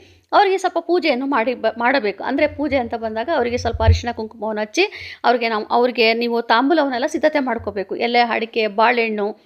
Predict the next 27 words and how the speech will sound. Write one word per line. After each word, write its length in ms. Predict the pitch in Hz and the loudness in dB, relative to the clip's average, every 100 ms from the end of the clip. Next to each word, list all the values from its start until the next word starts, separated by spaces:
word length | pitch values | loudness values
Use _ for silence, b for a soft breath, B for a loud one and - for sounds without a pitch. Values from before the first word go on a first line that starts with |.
| b b - | b b -6
ಆಮೇಲೆ 280 | 240 240 240 | -2 0 0
ನೀವು 200 | 247 240 | 0 -2
ಒಂದು 160 | 240 220 | -2 2
ಬ್ಲೌಸ್ 380 | 226 302 - | 4 4 2
ಪೀಸು 440 | 330 294 233 - - | 0 0 -2 -4 0
ಕೊಡಲೇಬೇಕು, 560 | 247 294 392 359 285 | 2 4 2 2 -4
ಇದಿಷ್ಟು 300 | 226 240 - | -8 -10 -8
ಕೊಡಲೇಬೇಕು. 480 | 349 294 285 277 330 | -4 -2 -2 -4 -6
ಒಂದು, 340 | 392 302 359 339 339 B B | -6 -4 0 0 -2 B B
ಆ, 200 | 294 294 277 285 | 2 4 2 0
ಶ್ರೀಫಲ 460 | 277 - 427 381 240 | -2 4 4 4 4
ಅಂದ್ರೆ 200 | 233 330 | 2 0
ತೆಂಗಿನಕಾಯಿ 600 | 370 269 349 339 294 202 | 0 4 6 4 6 4
ಇದಿಷ್ಟನ್ನು 500 | - 262 302 - 392 | 2 -4 -4 2 4
ಇಡಲೇಬೇಕು. 540 | 392 240 370 262 214 208 | 6 6 4 4 -2 -2
ಬಳೆಗಳು, 480 | 208 294 320 220 214 | 2 4 4 2 0
ಅವರ 140 | 269 | 0
ಒಂದು 260 | 277 277 277 | 0 -2 -6
ಸೈಜಿನ 360 | 262 262 254 320 | -6 -6 -6 0
ಬಳೆಗಳು 800 | 233 233 208 196 370 - _ _ - | 2 2 2 -2 -4 -6 _ _ -6
ಇಷ್ಟನ್ನು 340 | 339 427 415 | -2 2 4
ಇಡಬೇಕು. 360 | 370 254 226 311 | 4 2 0 2
ಅದರ 300 | 277 392 440 427 | 2 4 4 4
ಜೊತೆಯಲ್ಲಿ 400 | 392 277 214 277 | 0 -2 -4 -4
ಮಕ್ಕಳಿಗೆ 580 | 302 262 - 392 381 349 | -4 -6 0 2 2 -2
ಇಷ್ಟವಾಗುವಂಥ 760 | 302 320 302 294 240 240 226 | -2 -2 0 0 -2 -8 -6
ವಸ್ತುಗಳು, 600 | 370 339 359 370 226 190 | 0 0 0 2 2 2